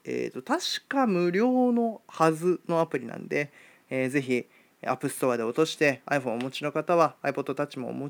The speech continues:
お-、お持ちの方は、えー、アイ-、App Storeで落として、えー、使ってみてください。えー、今すぐポッドキャスト、いいえ、ツイートキャストができるようになりますよ。で、いやー、ちょっとなんか写真、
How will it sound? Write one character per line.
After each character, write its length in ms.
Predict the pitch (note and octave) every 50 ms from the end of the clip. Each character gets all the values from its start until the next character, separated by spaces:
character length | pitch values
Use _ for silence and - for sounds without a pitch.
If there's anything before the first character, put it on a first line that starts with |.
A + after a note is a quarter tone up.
| - - -
お-、 240 | - C#3 C3+ - -
お 80 | - C#3
持 140 | C#3+ D#3 D#3+
ち 160 | - - F3
の 80 | F3+
方 280 | E3+ - F#3+ F#3+ - A3
は、 220 | A3+ A3+ A3+ - - - - - - - - -
え 500 | C#3+ C#3+ C#3+ C#3 C3+ C3+ C3+ B2+ - -
ー、 80 | - -
ア 80 | D3+
イ-、 140 | D3+ D3 C#3 C3+ - - - _ _ _ _ -
App 220 | C#3 - - F#3 F3
Store 400 | - - - - F3 D#3 C3+ A#2+
で 80 | B2+ B2
落 160 | - C#3+ D3
と 120 | - G#3
し 120 | G3+ - -
て、 260 | - G3 F#3+ F#3+ - _
え 160 | - B2+ A#2+ A2
ー、 40 |
使 180 | - - - -
っ 80 | B2+ -
て 100 | - C#3+
み 100 | C#3+ C#3
て 100 | C#3+ C3
く 100 | - B2+
だ 100 | B2 B2+
さ 160 | - F3 E3+
い。 100 | D#3 - - - _ _ _ _ -
え 680 | - B2 A#2+ A#2 A2+ A2+ A2+ A2+ A2+ A2+ A2 G#2 A2 A2 -
ー、 40 | C#3
今 180 | C#3 C3+ B2
す 180 | - - - E3+
ぐ 240 | D3+ D3+ C3+ - - _
ポ 120 | - - C#3
ッ 40 | -
ド 80 | -
キ 80 | C#3+ C#3+
ャ 40 | C#3
ス 100 | - -
ト、 160 | C#3 - - _ _ _ -
い 140 | - A#2+ A#2+
い 60 | B2
え、 140 | A2+ G#2 - _ _
ツ 220 | - - - - D3 E3
イ 100 | G3+ A3+
ー 20 | A3
ト 100 | - -
キ 100 | - -
ャ 60 | F#3
ス 100 | - - -
ト 60 | F#3
が 160 | F#3 F3+ - -
で 120 | B2+ C3
き 120 | B2 - A#2+
る 20 |
よ 60 | G#2
う 40 | G#2+
に 60 | A2
な 60 | A2
り 80 | F#2+ F#2+
ま 100 | F#2+ -
す 100 | - -
よ。 140 | D3+ F3+ - - _ _ _ _ _ - - - _ _ _ _ _ _ _ _ _ -
で、 80 | - D3
い 20 |
や 380 | D3 C#3+ C#3+ C#3+ C#3+ C#3 C3+ C3+
ー、 20 | C3
ち 100 | - E3+
ょ 20 | D#3+
っ 40 | - _ _ _
と 100 | - C3
な 80 | B2+ B2
ん 80 | B2 B2+
か 120 | - B2
写 160 | - - C3+
真、 400 | C3 - - E3 D#3+ D#3 D#3 -